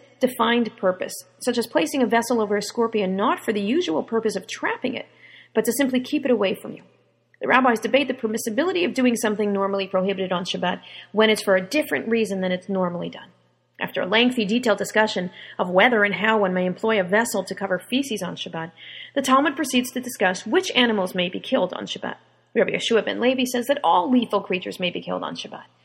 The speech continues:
while Rabbi Yosef challenges this and says there are five lethal animals which may be killed on Shabbat: an Egyptian fly, a wasp from Nineveh, a scorpion from Chadyav, a snake from Israel, and a mad dog anywhere.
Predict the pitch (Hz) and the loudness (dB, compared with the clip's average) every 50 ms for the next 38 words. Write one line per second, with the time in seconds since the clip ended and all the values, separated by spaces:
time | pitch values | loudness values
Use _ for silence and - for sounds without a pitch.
0 | - - - - _ - 208 202 196 185 180 196 220 294 339 - - 233 214 - | -20 -20 -20 -12 _ 0 4 4 4 4 4 4 4 4 4 2 0 -2 -2 -2
1 | - - 277 320 330 311 254 247 220 214 - 214 214 214 - - - - - - | -2 -2 0 2 2 2 2 2 2 2 2 0 0 0 -4 -10 -14 -20 -20 -20
2 | _ - 190 214 208 - - 247 240 240 240 247 240 - 247 240 240 - - 285 | _ -4 -2 -2 0 2 2 2 2 2 2 0 2 2 0 0 -2 0 2 4
3 | 285 302 302 294 240 226 240 233 220 - 214 - - 190 185 185 180 185 185 180 | 4 4 4 2 2 2 0 0 0 -2 -2 -2 0 0 0 -2 -2 -4 -6 -6
4 | 208 196 - 196 185 180 190 185 - 196 190 180 175 175 185 175 - - - - | -8 -6 -4 -2 -2 -2 -4 -4 -4 -4 -4 -2 -4 -4 -6 -6 -8 -8 -8 -8
5 | - - - _ _ _ _ _ _ _ - 202 190 180 - 190 185 - 202 180 | -8 -8 -14 _ _ _ _ _ _ _ -4 -2 -2 0 0 -2 -2 -2 -6 -6
6 | 180 - - 254 240 247 226 220 220 226 - 196 190 180 175 170 160 - - - | -6 -2 0 2 2 4 2 0 -2 -2 -2 -2 0 0 0 0 -2 -6 -10 -8
7 | - 190 190 208 233 240 233 214 214 202 196 196 196 - 190 - - - 208 190 | -6 -4 0 0 0 0 2 0 0 0 0 -2 -4 -8 -8 -8 -2 0 0 0
8 | 185 - 180 170 175 - - 180 170 - - 240 247 226 202 233 220 208 202 - | 0 0 -4 -6 -6 -8 -10 -10 -10 -4 0 0 0 0 0 -2 -2 -2 -4 -6
9 | - - - - 175 156 - - - 190 - - 247 233 240 233 214 202 190 196 | -8 -8 -6 -4 -6 -6 -6 -8 -10 -6 -4 -4 -2 0 2 2 2 2 0 -2
10 | - - - - - - _ 226 220 220 214 208 214 214 214 202 196 214 185 175 | -8 -16 -20 -20 -20 -8 _ -2 0 2 4 4 6 6 4 4 2 2 0 0
11 | 170 175 - - 208 190 175 170 160 - - - | 0 -4 -4 -4 -4 -2 -2 -6 -8 -10 -14 -16